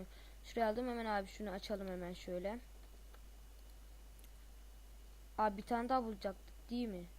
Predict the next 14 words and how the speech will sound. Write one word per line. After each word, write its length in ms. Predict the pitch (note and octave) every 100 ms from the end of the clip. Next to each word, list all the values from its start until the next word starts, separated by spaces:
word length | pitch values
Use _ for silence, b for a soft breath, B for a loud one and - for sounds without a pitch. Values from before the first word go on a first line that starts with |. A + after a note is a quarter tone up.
| - - - - - - - - -
Lan. 220 | A3 C4+ G4+ - - - - - - - - -
Burada 200 | A#3+ D#4+
kaldık. 400 | E4+ D#4 G3+ F#3 - - - - - - - - - - - -
Abi 340 | A#3 C4 C4+
be. 360 | B3 A3+ A3 G#3+
F-, 720 | G3+ - - - - - -
aksiliğe 520 | G#3+ A3 - A3+ B3 B3
gel. 260 | G#3 F3 F3 - - - - - - - - - - - - - - - - - - - -
Neyse 340 | A#3+ C4 C4+
gençler 400 | B3 A#3+ A#3 A#3+
hemen 240 | A3+ A3+ A3+
game 120 | A3
mode'a 240 | A3 A3
geçip 260 | A3 G#3+ A3